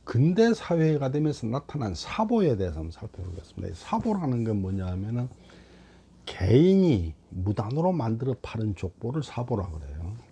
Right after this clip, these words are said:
지금까지는 족보라 그러면 종중에서 만들었어요. 그리고 만드는 것도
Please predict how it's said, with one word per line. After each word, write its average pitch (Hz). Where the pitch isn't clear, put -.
지금까지는 160
족보라 208
그러면 143
종중에서 101
만들었어요. 110
그리고 143
만드는 113
것도 190